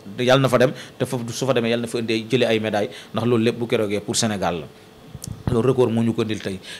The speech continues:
di ñaanal ñëpp jàmm rek di balu ñëpp ak di nuyuwaat sama confrère yi wala sama sœur yi muy Ndeye Coumba Fall Aïssa Faye saa su ne maa ngi leen di nuyu ndax ñooñu moom xam nga samay nit lañu samay jigéen lañu te ay borom baax lañ di leen ñaanal jàmm fa ñu nekk di nuyu amateuru làmb yëpp fu ñu mën a ne si àddina bi ñu ngi leen di nuyu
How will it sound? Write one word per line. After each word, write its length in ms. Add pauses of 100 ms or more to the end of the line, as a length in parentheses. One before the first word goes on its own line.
di 60
ñaanal 240
ñëpp 260
jàmm 260
rek 180
di 80
balu 180
ñëpp 240
ak 160
di 80
nuyuwaat 280
sama 440 (360)
confrère 400
yi 40
wala 180
sama 220
sœur 240
yi 80
muy 140
Ndeye 180
Coumba 220
Fall 180
Aïssa 240
Faye 240 (220)
saa 180
su 100
ne 60
maa 120
ngi 100
leen 40
di 60
nuyu 240
ndax 240 (200)
ñooñu 240
moom 220 (420)
xam 160
nga 80
samay 320
nit 160
lañu 320
samay 340
jigéen 320
lañu 160
te 100
ay 120
borom 240
baax 160
lañ 140 (280)
di 60
leen 100
ñaanal 260
jàmm 140
fa 140
ñu 100
nekk 180 (260)
di 60
nuyu 180
amateuru 360
làmb 220
yëpp 260
fu 160
ñu 80
mën 120
a 40
ne 60
si 160
àddina 240
bi 100
ñu 100
ngi 80
leen 100
di 80
nuyu 200